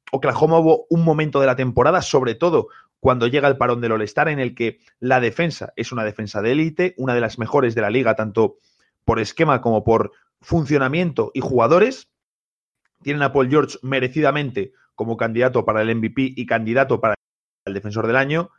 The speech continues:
Creo yo, en un tier dos, no, no iba a ganar ninguno de los dos, o esa era mi sensación,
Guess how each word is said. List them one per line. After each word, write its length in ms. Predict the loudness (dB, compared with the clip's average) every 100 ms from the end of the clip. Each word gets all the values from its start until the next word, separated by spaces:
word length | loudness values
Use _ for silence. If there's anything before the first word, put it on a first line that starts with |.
| _ _
Creo 240 | 2 4
yo, 240 | 6 6 4
en 140 | 0
un 120 | -4 -2
tier 300 | 0 0 2
dos, 320 | 2 0 -8
no, 480 | -4 -2 0 -4 _
no 180 | -8 -2
iba 140 | 0
a 20 | 2
ganar 240 | 0 -4
ninguno 300 | -4 -2 0
de 40 |
los 120 | 0 0
dos, 240 | -2 -2
o 160 | 2 2
esa 140 | 2
era 100 | -2
mi 80 | -2
sensación, 560 | -6 -6 -4 -4 -6